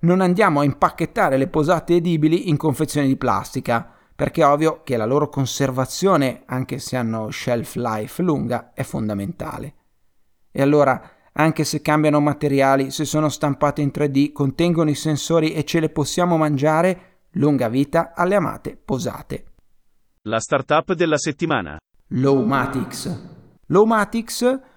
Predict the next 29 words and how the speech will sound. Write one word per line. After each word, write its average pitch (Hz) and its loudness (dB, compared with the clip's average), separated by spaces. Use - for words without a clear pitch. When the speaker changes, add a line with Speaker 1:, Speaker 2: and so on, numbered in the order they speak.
Speaker 1:
una 151 2
startup 160 -2
di 139 2
San 147 0
Diego 143 2
che 131 -6
sta - -4
costruendo 185 2
software 156 0
di 131 0
marketing 147 0
e 156 -2
C - -2
R 151 2
M 196 4
per 147 2
avvocati, 135 -2
annuncia 143 2
di 156 2
aver 151 4
raccolto 147 0
due 165 2
virgola 147 0
cinque 139 -2
milioni 151 2
di 143 0
dollari 110 -2
questa 127 -8
settimana. 110 -6